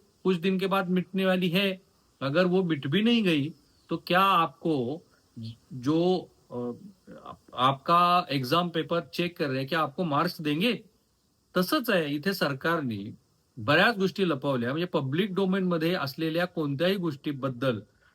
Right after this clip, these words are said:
सरकार भरभरून बोललं, पण पब्लिक डोमेनमध्ये नसलेल्या या गोष्टीबद्दल जे बोलणं अपेक्षित होतं त्या गोष्टीबद्दल सरकारनं अवाक्षर काढलेलं नाही. त्यामुळे विरोधकांना ज्या प्रश्नाची, अ, पडताळणी करून हवी होती, ज्या प्रश्नाची उत्तरं हवी होती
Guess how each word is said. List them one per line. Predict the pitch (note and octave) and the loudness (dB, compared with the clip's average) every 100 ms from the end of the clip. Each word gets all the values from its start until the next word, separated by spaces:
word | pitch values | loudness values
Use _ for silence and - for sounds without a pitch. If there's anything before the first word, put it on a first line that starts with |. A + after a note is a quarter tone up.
| - | -4
सरकार | - D3 C#3 F#3 F#3 - | -2 0 2 2 0 -4
भरभरून | C3 D3+ E3 A3+ A3 | 0 2 4 4 2
बोललं, | D#3 A#2+ A2+ | 0 0 -2
पण | C#3 G3 | -2 -6
पब्लिक | F#3+ D#3+ C3+ G3 B3 | -2 -2 -2 -2 -2
डोमेनमध्ये | B3 B3 A#3+ G3+ F#3+ | 0 0 0 0 -2
नसलेल्या | F#3 D#3+ - D3+ C#3+ C#3+ E3 - _ _ _ | -2 -2 -4 -4 -2 -2 -4 -8 _ _ _
या | A#2+ C#3 G3 | -2 2 2
गोष्टीबद्दल | F#3+ F3+ - E3+ D#3 D3 D#3+ | 2 -2 -4 -4 -4 -4 -4
जे | E3 | -4
बोलणं | D3 C3+ D3+ | -2 -2 0
अपेक्षित | D3+ A#2 F3+ - F#3+ | -2 -2 -4 -4 -6
होतं | C#3+ A2+ A#2+ - | -6 -6 -8 -8
त्या | D3+ E3+ | -6 -4
गोष्टीबद्दल | D#3 C3+ E3 D#3 C#3+ | -6 -6 -6 -6 -6
सरकारनं | D#3+ C#3+ C3 D3 C#3+ D#3 | -6 -6 -6 -6 -6 -6
अवाक्षर | C#3 C3+ - - - A3 | -2 2 2 2 -2 -2
काढलेलं | G3 C3 A#2 A2+ | 0 -2 -2 -4
नाही. | G#2+ B2+ - _ _ | -4 -8 -12 _ _
त्यामुळे | - D#3+ F#3+ | -4 0 0
विरोधकांना | F3+ C#3+ D#3+ F3 E3+ F3+ | 0 0 0 -2 -2 -2
ज्या | E3 E3 | 0 -2
प्रश्नाची, | F3 C#3 - E3 D3+ F#3 F3 - _ - | -2 -6 -4 -6 -4 -4 -6 -12 _ -12
अ, | B2+ A#2+ A2+ G2+ - - | -6 -4 -4 -8 -14 -8
पडताळणी | C#3 B2 E3 E3+ | -6 -2 0 0
करून | F3 D#3+ D#3+ | 0 -2 -2
हवी | C#3+ C#3 | -2 0
होती, | C#3 B2 C3+ C3 | -2 -2 -4 -2
ज्या | C3 | -4
प्रश्नाची | C3 A#2+ D3 C#3+ | -6 -8 -8 -6
उत्तरं | C#3+ - D#3 | -8 -6 -2
हवी | D3+ D3+ | 0 0
होती | C#3 A#2+ C3 | -2 -2 -4